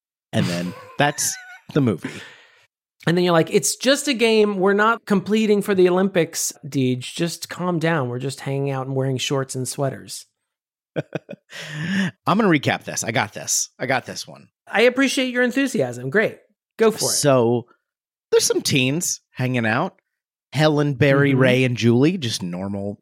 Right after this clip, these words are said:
Speaker 1: ni-, late nineties teen na-,
Speaker 2: Helen?
Speaker 1: teen names. Helen, Helen Sugar.
Speaker 2: I'm sorry. Is Sarah Michelle Gellar's name Helen?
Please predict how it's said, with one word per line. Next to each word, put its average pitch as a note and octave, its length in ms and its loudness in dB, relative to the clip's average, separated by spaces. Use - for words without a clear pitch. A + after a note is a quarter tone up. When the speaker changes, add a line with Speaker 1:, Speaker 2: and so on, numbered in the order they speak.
Speaker 1:
ni-, G#2 300 -2
late A2+ 240 -2
nineties A2+ 300 -2
teen F3+ 220 4
na-, E3 60 4
Speaker 2:
Helen? D#4 500 4
Speaker 1:
teen E3+ 260 2
names. G#2+ 400 0
Helen, C#3 420 2
Helen D3+ 280 2
Sugar. G#2+ 480 -2
Speaker 2:
I'm C#4+ 140 2
sorry. A#3+ 320 2
Is G#3 220 4
Sarah D4 300 2
Michelle C4+ 340 4
Gellar's A#3 340 4
name A#3 200 2
Helen? C#4 600 2